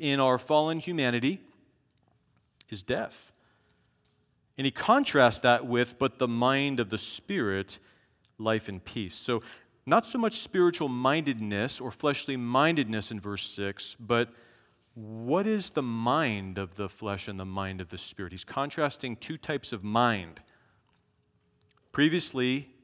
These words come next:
we had looked at two kinds of people, those whose nature is flesh, those whose nature is spirit. Now we're looking at two kinds of mind. And he says in the first case,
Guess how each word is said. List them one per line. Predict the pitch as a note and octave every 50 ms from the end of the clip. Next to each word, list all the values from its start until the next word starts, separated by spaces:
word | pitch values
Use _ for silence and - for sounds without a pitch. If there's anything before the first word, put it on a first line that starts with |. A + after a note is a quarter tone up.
| _ -
we | A#2+ C3 C3
had | B2 A2+
looked | A#2+ C3+ C3+ - B2+
at | A#2 -
two | - C#3+ C#3
kinds | - - C3 A#2+ A2 A2+
of | G#2+ -
people, | - - G#3+ F#3+ - A2+ G2
those | F2 A2+ A#2 A#2+ A2+ -
whose | C#3 B2 - A#2+
nature | A2+ A#2 B2+ B2+ - D3
is | D3+ D3+ -
flesh, | - - - D#3+ D#3+ D#3+ F3 - - - - - - - - _ _ _
those | - A2 G#2+ - -
whose | C3 C3 A#2+ -
nature | B2+ A#2 A2+ A#2 A#2 - C3 C3 C3
is | A#2 C#3 -
spirit. | - - - - - D3 B2+ G#2 E2 - _ _ _ _ _ -
Now | G2+ G2+ G#2+
we're | A#2+ C#3+
looking | D3 C#3 C#3 - C#3+ C3+
at | C3 A2+
two | - - C#3 C3+
kinds | - - B2+ A#2 A#2 A#2 A2 A2
of | A#2+ A#2+ A#2+ - - - - - - - _
mind. | - C3+ D3+ D3 C3+ B2 A2+ G#2+
And | A#2 B2
he | B2+
says | - - E3+ E3 C#3
in | D#3 C#3+
the | -
first | - - F#3+ A#3 - -
case, | - - C3 A#2+ A#2+ B2 B2 - -